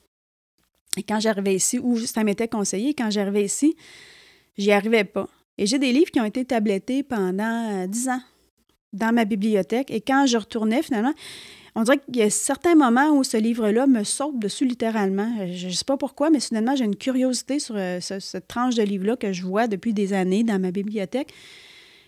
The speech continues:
Et là, je vais ouvrir le livre et soudainement, ce que je lis, euh, ça a vraiment un pouvoir transformateur. Mais il y a dix ans,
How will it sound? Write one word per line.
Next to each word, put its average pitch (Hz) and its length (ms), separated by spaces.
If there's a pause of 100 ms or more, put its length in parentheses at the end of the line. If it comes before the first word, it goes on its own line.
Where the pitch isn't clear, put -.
(140)
Et 226 100
là, 240 160
je 226 80
vais 196 240
ouvrir 202 320
le 226 140
livre 226 280
et 214 60
soudainement, 220 680
ce - 100
que 185 160
je 185 120
lis, 269 260 (380)
euh, 202 40 (300)
ça 190 180
a 185 160
vraiment 208 260
un 269 60
pouvoir 214 360
transformateur. 196 920
Mais 185 160
il 190 40
y 190 80
a 202 60
dix 196 220
ans, 262 200